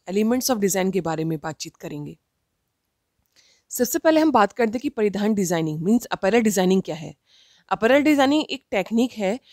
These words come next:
जो पैटर्न बनाने और कपड़े की सिलाई जैसे विशिष्ट कार्य से संबंधित है। परिधान डिजाइनिंग में डिजाइनर की तकनीक और कलात्मक रचनात्मकता शामिल है। परिधान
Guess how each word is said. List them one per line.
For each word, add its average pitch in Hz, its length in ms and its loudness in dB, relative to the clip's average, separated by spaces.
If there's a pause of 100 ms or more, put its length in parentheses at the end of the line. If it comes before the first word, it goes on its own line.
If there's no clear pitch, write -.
(200)
जो 226 140 2
पैटर्न 233 360 2
बनाने 208 380 4
और 220 120 4
कपड़े 214 300 -4
की 254 140 -10
सिलाई 196 260 0
जैसे 202 260 0
विशिष्ट - 400 -4
कार्य 180 420 0
से 208 160 -2
संबंधित 180 500 -2
है। - 160 -16 (720)
परिधान 208 460 4
डिजाइनिंग 208 420 4
में 247 260 2
डिजाइनर 202 400 2
की 285 140 -6
तकनीक 208 540 -4
और 185 120 4
कलात्मक 202 500 0
रचनात्मकता 185 600 -6
शामिल 160 360 -6
है। 180 160 -10 (720)
परिधान 202 420 2